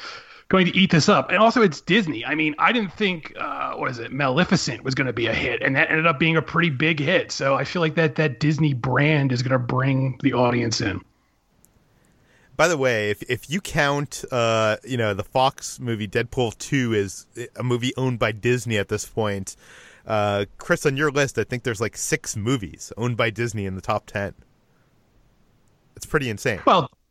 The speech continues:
Speaker 1: I mean, Disney owns everything, so, I mean, it's, it makes sense at this point. They own everything, everyone. They're gonna own satellites soon. Every, you know,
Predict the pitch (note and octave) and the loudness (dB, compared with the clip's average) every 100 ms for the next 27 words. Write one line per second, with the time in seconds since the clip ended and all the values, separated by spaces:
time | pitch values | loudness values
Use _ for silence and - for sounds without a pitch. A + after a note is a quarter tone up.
0 | _ - F3+ G#3 G3 F3+ D#3+ D3+ D3+ F3+ | _ -2 0 4 4 6 4 2 2 0
1 | B2 A2 A2 G2 - C3 A#2+ C3 C#3 C3+ | 0 -4 -8 -10 -8 -6 -6 -4 -4 -4
2 | C3 - D3+ D3 D#3 C#3 E3+ C#3 A2+ C3 | -6 -4 -4 -2 -2 0 0 0 -2 -6
3 | - G#2 F#2+ - D#3+ E3+ D#3+ D#3 C3+ - | -6 -10 -10 0 4 6 6 6 2 -4
4 | _ - _ _ _ - C#3+ C#3 C#3 A#2+ | _ -20 _ _ _ -2 0 2 2 2
5 | D#3 C#3 C#3+ D3 - - C3+ C3 C#3+ B2+ | 0 0 2 0 -2 -2 0 2 4 4
6 | B2 B2 A#2+ A#2+ - D3 D#3+ D3 D3+ C#3 | 4 2 0 -6 -2 2 4 4 4 4
7 | B2 - - - C3 C3+ C3 C3 C3 - | 0 -6 -14 -2 2 2 2 0 -2 -2
8 | - C#3+ D3 G#3 A3+ G3+ B2 | 0 0 0 0 4 2 2